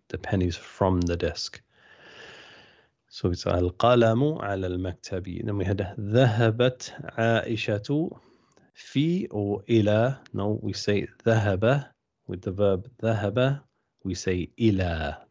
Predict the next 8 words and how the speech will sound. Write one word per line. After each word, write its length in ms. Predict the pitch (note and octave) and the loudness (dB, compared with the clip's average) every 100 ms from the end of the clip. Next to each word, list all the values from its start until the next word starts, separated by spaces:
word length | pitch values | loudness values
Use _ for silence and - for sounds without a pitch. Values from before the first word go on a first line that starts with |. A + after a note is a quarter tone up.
| - | -2
ذهب 360 | G#2 - F2+ | -2 -2 -2
إلى, 680 | F#2 - G#2 G2 F2+ E2 D#2 | -2 -2 -2 -2 -2 -2 -4
not 200 | E2+ F2 | -2 -4
ذهب 440 | F#2+ G2 F#2 E2+ E2+ | -2 -2 -2 -2 -4
في. 400 | - G2+ E2+ D#2 - _ _ _ _ - - - - _ | -4 -6 -4 -8 -14 _ _ _ _ -20 -20 -20 -20 _
So 180 | - E2+ | -6 -4
ذهب 500 | F2+ A2 A2 G#2+ G2+ | 2 4 6 4 2
عائشة 1000 | F#2+ G2 A2 A2 G#2+ - G#2 - C3 - | 0 0 2 2 -2 -4 -4 -4 -4 -6